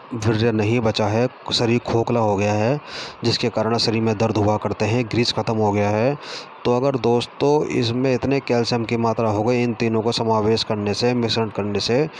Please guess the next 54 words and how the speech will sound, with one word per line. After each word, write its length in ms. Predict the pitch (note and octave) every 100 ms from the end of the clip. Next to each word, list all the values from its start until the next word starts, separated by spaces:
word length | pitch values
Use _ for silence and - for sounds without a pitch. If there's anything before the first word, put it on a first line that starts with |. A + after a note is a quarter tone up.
| - - -
कि 120 | B2+ A2+
आपके 400 | A#2+ B2 B2+ B2+
कैसे 380 | A#2+ A#2 B2
भी 160 | A#2 B2
बीमारी 520 | A2 A#2 A2 A2 A2+
हो, 240 | G#2 A#2 B2
कैसे 300 | A#2 A2+ B2
भी 140 | A#2 A#2+
आपके 260 | A2+ B2
joint 320 | A2 G#2+ A2 A2
pain 220 | G#2+ G#2
हो, 140 | A2+
दर्द 320 | G#2+ A#2 A2+
हो, 120 | G#2 A2+
कमर 300 | - A2+ A2+
कितनी 300 | - A#2 A#2
भी 80 |
खोखली 440 | A#2 A2+ G2+ G#2+ G#2+
हो 120 | G#2
गई 120 | G#2+
हो, 140 | A2+ D3 - - - - - - - -
कैल्शियम 400 | B2 B2+ C3 A#2
का 140 | B2+
भंडार 420 | A2 F#2 G2 A2+
बना 220 | A#2 A2+ A2
के 100 | A2
रख 120 | G#2
देगा। 400 | G#2 G#2 B2 D3 - - - - - - - B2+ G#2 C#3+ C3 B2 G#2+ - -
रीढ़ 260 | B2 A2+ C3
की 140 | B2+
हड्डी 240 | A#2 G#2+ A#2+
में 140 | A#2+
गैप 300 | A#2 B2 -
आ 100 | A2+
गया 160 | G#2+ A2
हो, 220 | G#2+ A#2+
मनकों 360 | A#2 A2+ A2
में 140 | A#2+ A2+
गैप 240 | A2+ A2+
आ 100 | A2+
गया 140 | G#2+ A#2
हो, 60 |
वह 220 | C3 G#2 B2
सब 240 | - A2+
भर 140 | G2+
देगा 260 | F#2 G2+ G#2+
ये 240 | A#2+ B2 - - - - - -
नुस्खा 260 | A#2 - B2
दोस्तों, 340 | A#2+ A2+ C3
इतना 180 | A#2 B2+
powerful 480 | - A#2 A#2 G#2+ A2
बना 200 | G#2 G2+
है 200 | G2+ F#2+
ये। 160 | F#2+